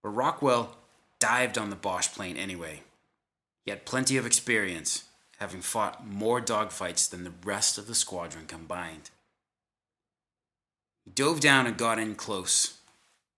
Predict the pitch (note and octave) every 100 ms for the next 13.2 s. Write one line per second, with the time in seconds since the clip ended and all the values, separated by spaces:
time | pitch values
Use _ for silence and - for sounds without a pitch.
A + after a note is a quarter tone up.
0 | _ G#2 A#2 B2+ B2 B2 C3 B2 A2 G2
1 | G2 - C#3+ - A2 F2 E2 - _ -
2 | - _ E2 F2 - A#2+ B2+ C#3+ D#3+ C#3
3 | A#2 G#2+ - - _ _ - G2 F#2 A2+
4 | A2 G2+ - G#2 F#2 E2+ F#2+ F#2+ - F#2
5 | G2+ G#2 G2 F#2 E2 - - _ _ _
6 | _ _ _ _ _ _ _ F#2 F2 B2
7 | C3 C3+ - A2+ A2+ A2 - A2+ - G#2
8 | - F#2 - A2 A2 G#2+ - - _ -
9 | - D#3 A#2+ G2+ - G#2+ F#2+ F2 D#2+ -
10 | - - _ F#2 G2 A#2 A#2 A#2+ A#2 -
11 | A2 G2 - - - A2+ A#2+ A#2+ G#2+ G#2
12 | - E2 D#2 - G#2+ G2 F2 F2+ F#2 F2+
13 | E2 -